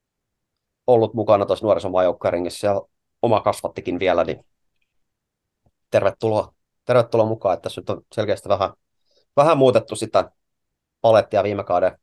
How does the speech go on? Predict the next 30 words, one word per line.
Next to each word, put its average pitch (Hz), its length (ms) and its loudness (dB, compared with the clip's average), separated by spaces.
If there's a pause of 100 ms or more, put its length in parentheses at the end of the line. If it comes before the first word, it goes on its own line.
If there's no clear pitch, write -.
(140)
epäonnistumisen 98 680 -6
jäljiltä 85 340 -2
ja 78 200 -2 (1200)
kaivattiin 98 440 0
noita 101 360 0
eteenpäin 107 420 0
meneviä 104 300 0
nuoria 107 320 0
pelaajia 98 320 0
tämmöisiä, 98 360 -8
se - 220 -8
on 110 140 -6 (100)
onnistuttu - 480 -6
toistaiseksi 104 500 -6
maankin 65 280 -12 (360)
mielessä. - 360 -6 (1200)
Ihan 101 240 -4 (260)
kyllä 107 200 0
miellyttää 101 440 0
mua, 95 320 -2 (420)
mua 117 240 2
se 95 280 -2
linja, 113 320 2
minkä 101 280 -2 (240)
pohjalta 110 300 4
näitä 110 160 -2
hankintoja 110 320 -4
on - 80 -8 (120)
toistaiseksi 113 480 -2
tehty. 101 280 -6